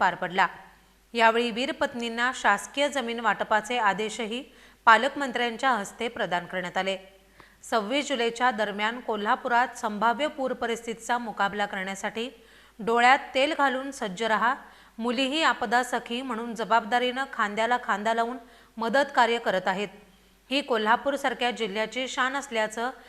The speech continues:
यावेळी बोलताना पालकमंत्र्यांनी सांगितलं. निसर्ग निर्मितीच नव्हे तर मानवनिर्मित आपत्तीमध्येही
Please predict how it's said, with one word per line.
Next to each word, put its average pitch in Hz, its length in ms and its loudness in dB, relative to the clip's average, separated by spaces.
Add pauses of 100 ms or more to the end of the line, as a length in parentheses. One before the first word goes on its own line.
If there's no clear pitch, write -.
(200)
यावेळी 247 380 4
बोलताना 233 520 0
पालकमंत्र्यांनी 202 800 -2
सांगितलं. 185 500 -6 (760)
निसर्ग 233 400 0
निर्मितीच 247 600 -2
नव्हे 220 320 -2 (140)
तर 226 100 -2
मानवनिर्मित 247 760 0
आपत्तीमध्येही 208 840 -2